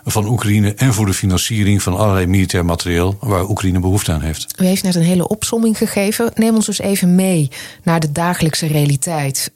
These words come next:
Speaker 2: waar het Oekraïense leger mee te maken heeft. Waar zou dat spul voor gebruikt worden, precies?
Speaker 1: Je ziet dat, ehm,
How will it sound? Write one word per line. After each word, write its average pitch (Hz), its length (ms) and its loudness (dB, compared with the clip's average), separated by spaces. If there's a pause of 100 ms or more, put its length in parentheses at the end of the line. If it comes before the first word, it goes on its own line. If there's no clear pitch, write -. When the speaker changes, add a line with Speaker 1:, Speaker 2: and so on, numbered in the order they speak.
(140)
Speaker 2:
waar 151 180 0
het 147 240 0
Oekraïense 160 500 -2
leger 151 300 0
mee 143 160 2
te - 100 -4
maken 156 340 0
heeft. 135 200 -2
Waar 190 260 0
zou 185 360 -2
dat 165 200 -2
spul 170 340 -2
voor 147 240 0
gebruikt 175 460 0
worden, - 340 -6
precies? - 560 -6 (680)
Speaker 1:
Je 113 120 0
ziet 127 180 -2
dat, - 560 -2
ehm, 104 680 0